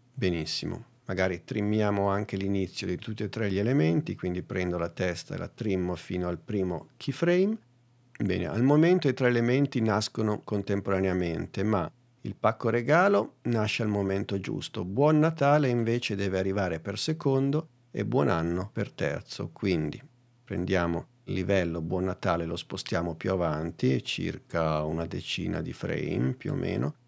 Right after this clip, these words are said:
e poi spostiamo anche buon anno e lo farei arrivare per terzo. Quindi nell'ordine abbiamo pacco regalo, buon Natale e buon anno. Facciamo una preview di questa animazione.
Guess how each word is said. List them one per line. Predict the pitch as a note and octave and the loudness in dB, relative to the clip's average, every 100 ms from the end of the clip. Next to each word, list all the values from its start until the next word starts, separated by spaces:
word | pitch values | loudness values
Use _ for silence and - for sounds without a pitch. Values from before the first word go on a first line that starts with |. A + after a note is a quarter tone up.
| _ - | _ -6
e | A#2 | 0
poi | C#3+ B2 | 2 2
spostiamo | - A2 - A#2 G2+ F#2+ | 0 -4 2 2 4 2
anche | G2+ F#2 F2+ - - - _ | 2 0 -4 -8 -10 -14 _
buon | A2 C3+ C3 | 2 4 6
anno | G#2 G2 G#2 | 6 4 2
e | A#2 | 2
lo | A2+ | 0
farei | - G2+ F#2+ | -2 0 2
arrivare | F#2 F#2+ E2+ F2 | 2 2 0 0
per | - G2 - | -4 -6 -6
terzo. | - - E2 - - | -8 -8 -8 -10 -10
Quindi | - F#2+ F#2+ F#2 | -6 -4 -2 -2
nell'ordine | F2+ G2+ A2+ G#2 A2 | 0 2 2 2 0
abbiamo | F#2 F#2+ F2 E2 D#2+ - | 0 0 -2 -2 -8 -10
pacco | - E2+ - B2 | -4 -4 -2 0
regalo, | C3+ D3 D3 E3 F3+ | 2 4 4 4 0
buon | - F#2 F#2 | -2 -2 -2
Natale | G2 A#2+ A2 G#2 G#2+ - | -2 0 4 4 2 -4
e | - G2+ | -4 -2
buon | A2 G2 | 0 2
anno. | F2 D#2+ D#2+ E2 E2 _ _ _ _ _ _ - | 2 0 0 -4 -8 _ _ _ _ _ _ -16
Facciamo | - - F#2+ F#2+ | -6 0 2 2
una | F#2 | 0
preview | - G#2 G2 G2+ F#2 - | 0 0 2 0 0 -4
di | - | -12
questa | - F#2 - | -4 -4 -2
animazione. | F#2 G#2 C3+ - F3+ F3 F#3+ | 0 0 0 0 2 4 2